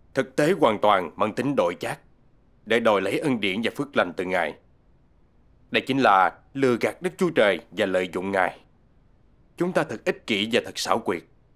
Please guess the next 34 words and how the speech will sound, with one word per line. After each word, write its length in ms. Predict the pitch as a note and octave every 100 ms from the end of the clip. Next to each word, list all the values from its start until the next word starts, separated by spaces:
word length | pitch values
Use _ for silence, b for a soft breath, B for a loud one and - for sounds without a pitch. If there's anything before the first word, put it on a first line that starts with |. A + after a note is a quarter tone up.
| _
Chúng 160 | - F3
ta 100 | E3
không 180 | - D3+
có 100 | F3+
lương 220 | D#3+ C3+
tâm 220 | D3 C3+
và 60 | G2+
lý 160 | G2
trí, 360 | A2+ C#3+ E3 A3 - _ _ _ _ -
không 180 | F3
xứng 220 | D#3 D#3+ D#3+
đáng 180 | D3
được 140 | G3 -
gọi 180 | G#2 G2
là 80 |
con 280 | F#2 C#3+ D3
người. 220 | A2 E2+ - _ _ _ _ _ _ _ _ _ _ _ _ _ _ _ _ _ _ _ -
Ô 260 | B2+ G#2+
uế 180 | A#2 C#3 D3
và 80 |
bại 180 | G2+ F#2+ G2
hoại 180 | G2+ F2+
như 120 | B2
vậy, 280 | A2 F2+ F2 _ -
nhưng 140 | C3+
chúng 160 | C3 D3+
ta 360 | B2+ G#2+ G#2+ G#2 -
vẫn 160 | B2+ C#3+
mong 160 | E3+
được 180 | C#3 -
ban 260 | C3+ A#2+ A#2
phước 240 | E3+ G#3+ - _
và 120 | -
bước 200 | G#2 C3+